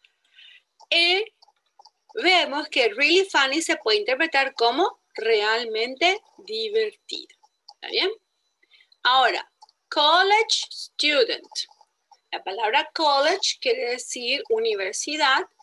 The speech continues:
y student quiere decir estudiante.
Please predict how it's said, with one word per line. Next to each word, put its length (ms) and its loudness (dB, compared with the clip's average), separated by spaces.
y 180 -2
student 680 -2
quiere 200 -2
decir 460 -6
estudiante. 840 -4